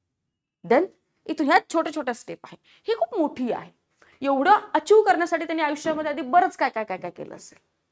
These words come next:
त्याच्यात बालपणापासून गोष्टी चालू असतील. आपले एपीजे अब्दुल कलाम घ्या, त्यांची खूप सुंदर स्टोरी आहे, मी जाता जाता सांगेन. आता मला पुढचं एक, एक अजून खूप सुंदर व्यक्ती आहे त्याच्याबद्दल बोलायचं आहे.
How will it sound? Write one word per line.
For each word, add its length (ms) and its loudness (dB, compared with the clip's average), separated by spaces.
त्याच्यात 240 -2
बालपणापासून 720 4
गोष्टी 240 -8
चालू 300 -4
असतील. 240 -18
आपले 180 -4
एपीजे 340 0
अब्दुल 260 -6
कलाम 320 -14
घ्या, 120 -20
त्यांची 260 -4
खूप 200 -8
सुंदर 280 0
स्टोरी 360 -6
आहे, 100 -4
मी 80 -8
जाता 220 -6
जाता 200 -16
सांगेन. 260 -20
आता 160 -10
मला 140 -8
पुढचं 320 -12
एक, 140 -14
एक 160 -12
अजून 320 -8
खूप 180 -14
सुंदर 300 -10
व्यक्ती 280 -8
आहे 100 -8
त्याच्याबद्दल 460 -16
बोलायचं 400 -18
आहे. 80 -20